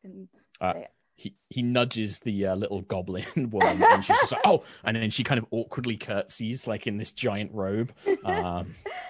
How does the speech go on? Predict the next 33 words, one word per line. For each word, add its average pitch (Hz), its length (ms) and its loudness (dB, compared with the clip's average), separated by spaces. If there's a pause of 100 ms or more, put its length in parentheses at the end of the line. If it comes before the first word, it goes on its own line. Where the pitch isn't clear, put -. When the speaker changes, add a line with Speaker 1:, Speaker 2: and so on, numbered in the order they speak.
(300)
Speaker 1:
Uh, 196 340 -2 (720)
"Anyone 269 480 2
who 254 180 -8
has 233 260 -12
taught 208 340 -12
Agnes, 196 600 -12
uh, - 60 -4
Speaker 2:
Mm-hmm. 185 220 -4
Speaker 1:
what 196 120 -10
she 208 200 -10
knows 190 360 -8
must 196 300 -10 (400)
come 247 200 2
from 240 180 -4
great 214 280 -6
power, 196 360 -4
so 202 160 -10
it 202 80 -8
is 196 100 -14
an 208 60 -8
honor 214 320 0
to 208 140 -12
have 185 300 -10
such 190 180 -14
a - 20 -16
spellcaster 185 640 -8
as 180 160 -10
yourself 220 520 -6 (380)
in 214 120 -4
our 190 160 -6
court 180 400 -12
Speaker 2:
Ah. 170 40 -14
Speaker 1:
today." 85 340 -10